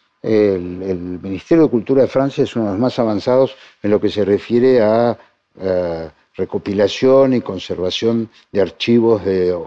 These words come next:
de personas, de, de, de hombres y mujeres de letras, ¿no? Eh, y tienen un, un castillo fabuloso, eh, cerca de Chantilly, donde están estas,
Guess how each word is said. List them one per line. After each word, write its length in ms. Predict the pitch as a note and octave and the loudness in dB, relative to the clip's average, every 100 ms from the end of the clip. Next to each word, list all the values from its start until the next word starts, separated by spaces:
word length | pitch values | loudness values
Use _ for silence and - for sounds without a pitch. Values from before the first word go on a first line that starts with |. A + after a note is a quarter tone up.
| - | -6
de 120 | F#2+ | -8
personas, 560 | - F2+ - A2+ G2+ F#2+ | -6 -10 -4 -4 -4 -2
de, 180 | F#2 E2+ - - _ - | -4 -4 -16 -20 _ -14
de, 540 | G2+ F#2 F2+ F2+ F2 E2+ | -8 -4 -2 -2 -4 -6
de 120 | F#2 | -4
hombres 360 | G#2 A#2+ A2 G2 | 0 0 0 -4
y 20 | |
mujeres 380 | E2+ - G2+ F2+ | -10 -4 -2 -2
de 100 | E2 | -4
letras, 460 | C#2+ - - - - | -6 -8 -16 -20 -12
¿no? 240 | G#2+ B2+ _ _ _ _ _ | -12 -12 _ _ _ _ _
Eh, 920 | - A2+ G#2+ G2+ F#2+ F2+ F2 E2+ D#2 - _ | -2 2 4 4 2 0 -2 -4 -8 -10 _
y 80 | A2 | -4
tienen 300 | G#2 A#2+ A2+ | 0 2 2
un, 300 | G#2 G2+ F#2 | 0 -2 -4
un 140 | F2 F#2+ | -6 -8
castillo 600 | F#2 - - G2 F#2+ F2 | -8 -10 -6 -6 -4 -8
fabuloso, 920 | F2+ D2+ D#2+ F#2 E2+ - E2 D2+ D2 _ _ _ - | -8 -8 -6 -4 -6 -10 -14 -14 -18 _ _ _ -16
eh, 160 | F2+ F2 | -12 -6
cerca 300 | G#2+ F2+ F#2+ | -6 -4 -6
de 80 | |
Chantilly, 600 | D#2+ F2+ D#2+ F2 E2 F#2 F#2+ | -6 -10 -12 -10 -8 -4 -4
donde 300 | F2 D#2 C#2+ | -4 -8 -14
están 360 | - E2 E2+ | -12 -14 -14
estas, 500 | D2+ - - - - | -14 -16 -20 -18 -18